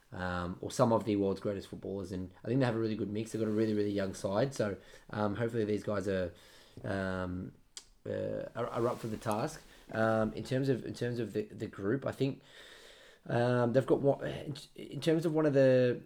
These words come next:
being one of the big powerhouses of the World Cup, I think they have a relatively easy group.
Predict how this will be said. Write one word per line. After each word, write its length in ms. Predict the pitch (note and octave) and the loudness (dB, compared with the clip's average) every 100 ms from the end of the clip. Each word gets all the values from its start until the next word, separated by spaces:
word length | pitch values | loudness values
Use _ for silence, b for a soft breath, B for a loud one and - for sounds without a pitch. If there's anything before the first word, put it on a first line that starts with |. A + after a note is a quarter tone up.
| - - | -14 0
being 220 | C#3+ D3 | 4 6
one 120 | C#3 | 6
of 60 | B2 | 6
the 60 | A2 | 4
big 240 | B2 A2 | 2 0
powerhouses 540 | A2+ A#2+ B2 A#2 A2 | 2 4 4 4 2
of 80 | G#2+ | 2
the 60 | A2 | 6
World 200 | A2+ A2+ | 4 4
Cup, 160 | C3 C3+ | 4 2
I 60 | |
think 140 | C3+ C3+ | 2 2
they 60 | |
have 100 | B2 | 2
a 20 | |
relatively 420 | A#2 A2+ A#2 A2 G2+ | 2 2 0 0 2
easy 200 | G2+ G#2 | 2 2
group. 340 | G#2 D3 | 4 2